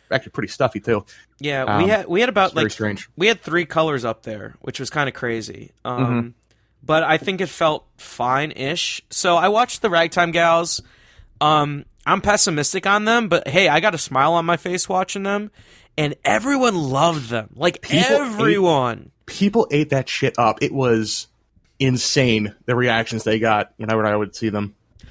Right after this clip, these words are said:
Speaker 2: Yeah,
Speaker 1: Like,
Speaker 2: just
Speaker 1: they're, they're, they're, they're not, I mean, Fallon's not really my thing overall,
Speaker 2: Mm-hmm.
Speaker 1: but it was crazy just how into it the,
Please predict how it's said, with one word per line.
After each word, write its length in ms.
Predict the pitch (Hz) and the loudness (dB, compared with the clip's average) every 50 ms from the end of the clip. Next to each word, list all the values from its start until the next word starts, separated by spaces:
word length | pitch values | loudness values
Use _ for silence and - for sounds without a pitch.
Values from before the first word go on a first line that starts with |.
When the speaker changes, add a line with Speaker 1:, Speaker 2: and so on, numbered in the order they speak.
| - - - | -20 -14 -6
Speaker 2:
Yeah, 140 | - 165 156 | -2 -2 0
Speaker 1:
Like, 80 | 127 127 | 0 0
Speaker 2:
just 120 | 190 156 | 0 0
Speaker 1:
they're, 100 | 165 175 | 0 0
they're, 220 | 147 165 185 - - - 135 - _ _ - | 2 0 -2 -2 -2 -6 -12 -12 _ _ -4
they're, 160 | 151 180 196 | -2 -2 0
they're 120 | 156 196 214 | 2 2 2
not, 200 | 220 180 - 143 | 2 0 0 -2
I 40 | 147 | -2
mean, 160 | 135 139 135 | 0 0 0
Fallon's 240 | - 196 220 185 131 | 2 2 2 2 2
not 140 | 180 160 123 | 0 0 0
really 160 | 139 147 139 | 2 2 2
my 120 | 131 120 110 | 2 2 0
thing 200 | - 143 131 127 | 0 0 0 0
overall, 520 | 131 110 110 104 107 113 117 123 127 - _ - - _ _ _ | 0 2 2 2 2 2 2 0 -2 -6 _ -20 -20 _ _ _
Speaker 2:
Mm-hmm. 100 | - - | -10 -4
Speaker 1:
but 300 | 117 127 113 113 110 - _ _ _ _ _ _ _ _ _ - | 0 2 2 2 0 -2 _ _ _ _ _ _ _ _ _ -2
it 100 | 170 180 | 0 0
was 220 | 170 127 - - - _ | 0 0 -2 -4 -10 _
crazy 1040 | - - - - - 165 156 151 156 156 156 147 139 123 - 120 110 101 95 - _ _ _ _ _ _ _ _ _ _ _ _ - | -12 -10 -10 -6 -4 -2 0 2 2 2 2 2 2 2 0 0 -2 -4 -4 -8 _ _ _ _ _ _ _ _ _ _ _ _ -4
just 180 | 131 120 - | -4 -4 -2
how 240 | - 143 139 131 110 | 0 0 2 2 2
into 340 | - 135 131 123 117 113 110 | 2 0 0 0 2 2 2
it 160 | 110 - - _ _ _ _ _ | 0 0 -2 _ _ _ _ _
the, 360 | - - 120 113 107 107 107 | -6 -2 0 0 2 0 -2